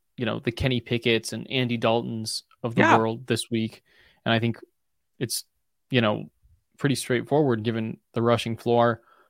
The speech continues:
Speaker 1: So, uh, there's definitely a world where Mahomes doesn't air the ball out as much as we'd like him to because it's a very easy game script for them.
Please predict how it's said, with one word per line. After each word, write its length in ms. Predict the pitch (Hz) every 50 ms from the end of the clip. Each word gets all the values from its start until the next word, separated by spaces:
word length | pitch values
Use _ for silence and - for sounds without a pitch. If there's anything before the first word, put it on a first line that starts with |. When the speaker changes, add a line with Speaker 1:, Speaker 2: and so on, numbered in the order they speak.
| _
Speaker 1:
So, 500 | _ - - 127 120 113 110 107 - - - _ _ _ _ _ _ _ _ - -
uh, 60 | -
there's 240 | 110 131 135 123 117
definitely 320 | - 135 127 151 143 135 127
a 80 | 117
world 420 | 110 110 117 120 120 120 113 120 - _ _ - _ _
where 560 | 120 117 120 117 113 113 110 110 117 113 - - _ _ _ _ _ _ _ _ _ _ 123
Mahomes 580 | 120 113 131 131 131 131 131 127 120 - - - _ _ _ -
doesn't 360 | 131 127 123 120 123 120 123 - _ _ _ _ _ _
air 160 | - 120 123 123
the 80 | 120
ball 240 | 113 120 107 110 120
out 220 | 110 110 110 113
as 80 | 120 117
much 200 | 117 110 - -
as 140 | 113 - -
we'd 140 | 120 113 -
like 220 | 113 113 113 110
him 160 | - 113 113 107
to 280 | - - 117 117 117
because 440 | 120 123 113 - 110 107 110 - - - _
it's 160 | 127 - -
a 60 | 110
very 520 | 110 120 - - 127 117 110 113 117 - - - - _ _ _ -
easy 240 | 147 127 110 123 120
game 280 | 110 120 117 120 131 123
script 260 | - - 123 113 -
for 220 | - 113 113 110
them. 260 | 110 107 107 107 113